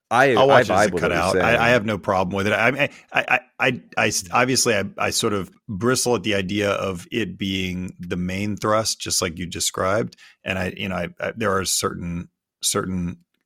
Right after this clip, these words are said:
Speaker 2: um, I P in which they have created that dynamic, and that, that rubs me the wrong way. But, but I, I will watch it. I mean, it's
Speaker 1: Mm-hmm.
Speaker 2: just got too many, too many supporters for me not to give it a go.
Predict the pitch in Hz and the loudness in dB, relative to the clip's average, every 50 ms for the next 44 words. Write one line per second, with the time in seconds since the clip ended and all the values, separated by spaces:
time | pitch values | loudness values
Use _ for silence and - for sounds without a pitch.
0 | _ _ - - 92 85 - - 92 95 92 - - - 95 95 98 104 110 - | _ _ -10 -8 -8 -8 -6 -4 -4 -4 -4 -6 -6 -6 -4 -2 -2 -2 -2 -4
1 | 104 98 92 90 85 - - - 90 85 - 92 85 87 92 87 - - _ _ | -4 -4 -4 -4 -4 -4 -4 -2 -4 -4 -2 -2 -2 -2 -2 -6 -12 -20 _ _
2 | - - - 107 98 101 104 101 107 107 92 - 110 107 107 110 120 123 131 127 | -12 -6 -2 0 0 0 0 0 -2 -2 0 0 -2 0 0 0 0 0 -2 -4
3 | - - 101 95 92 90 92 - _ _ - - 92 - - _ _ _ _ _ | -6 -6 -6 -4 -4 -4 -6 -8 _ _ -4 -4 -4 -4 -6 _ _ _ _ _
4 | - - _ _ - - 95 92 87 80 95 95 92 92 90 87 90 92 92 98 | -20 -20 _ _ -8 -4 -4 -4 -4 -4 -4 -4 -2 0 -2 -2 -2 0 0 -2
5 | 117 123 - - - - - - _ _ _ 104 98 92 - _ _ _ - 104 | -2 -2 -6 -10 -20 -20 -20 -20 _ _ _ 0 0 0 -4 _ _ _ -4 -2
6 | 101 104 101 107 107 - - 110 110 107 101 95 90 85 85 78 78 - - 85 | 0 2 2 2 2 2 2 2 2 2 0 -2 -2 -2 -2 -2 -2 -4 -8 -6
7 | 82 90 87 85 80 85 - - 107 87 - - _ _ - - 101 92 90 85 | -4 -4 -4 -2 -2 -2 0 0 0 -2 -2 -4 _ _ -6 -4 -4 -2 -2 -4
8 | 85 85 82 80 - _ _ _ - - 135 135 135 131 127 120 104 - - 95 | -4 -4 -4 -6 -8 _ _ _ -4 -2 0 2 2 4 4 2 2 2 0 -2
9 | - - 101 98 95 95 92 92 87 - - 92 85 90 87 85 85 85 82 82 | 0 0 0 0 2 2 0 0 -2 -4 -4 -4 -4 -2 -4 -4 -2 -4 -4 -4
10 | - - 87 - 98 85 - 90 87 90 92 101 104 104 | -4 -6 -6 -6 -8 -6 -6 -6 -6 -6 -6 -8 -8 -8